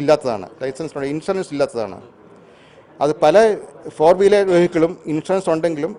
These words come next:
ഇൻഷുറൻസ് എക്സ്പയറി ആയിട്ടുള്ള വെഹിക്കിൾസാണ്. അവ ഒരു പ്രോപ്പർ പോലീസിംഗ് ഇല്ല. ഇൻഷുറൻസ് ഉണ്ടോ ഇല്ലയോ, ഒരു വെഹിക്കിളിന് ഇൻഷുറൻസ് ഉണ്ടോ ഇല്ലയോ എന്നുള്ള പ്രോപ്പർ പോലീസിംഗ് ഇല്ല. ടൂ വീലേഴ്സിനെ ഒരിക്കലും നോക്കാറില്ല. അത് കാരണം പലതിലും ഈ വിക്ടിംസിന് അതിനുള്ള കോമ്പൻസേഷൻ കിട്ടാൻ ബുദ്ധിമുട്ടുണ്ടാകുന്നുണ്ട്.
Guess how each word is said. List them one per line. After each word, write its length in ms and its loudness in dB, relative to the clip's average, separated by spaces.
ഇൻഷുറൻസ് 380 -4
എക്സ്പയറി 360 -2
ആയിട്ടുള്ള 220 0
വെഹിക്കിൾസാണ്. 500 -8
അവ 80 -4
ഒരു 60 -8
പ്രോപ്പർ 280 4
പോലീസിംഗ് 500 2
ഇല്ല. 200 -6
ഇൻഷുറൻസ് 460 -6
ഉണ്ടോ 200 0
ഇല്ലയോ, 220 -2
ഒരു 100 -6
വെഹിക്കിളിന് 380 -6
ഇൻഷുറൻസ് 400 -10
ഉണ്ടോ 240 -2
ഇല്ലയോ 180 -4
എന്നുള്ള 260 -8
പ്രോപ്പർ 220 -6
പോലീസിംഗ് 420 -6
ഇല്ല. 100 -12
ടൂ 120 -6
വീലേഴ്സിനെ 360 0
ഒരിക്കലും 300 -2
നോക്കാറില്ല. 360 -2
അത് 140 -2
കാരണം 240 0
പലതിലും 380 0
ഈ 20 -6
വിക്ടിംസിന് 540 -8
അതിനുള്ള 320 -4
കോമ്പൻസേഷൻ 520 -4
കിട്ടാൻ 200 -6
ബുദ്ധിമുട്ടുണ്ടാകുന്നുണ്ട്. 720 -10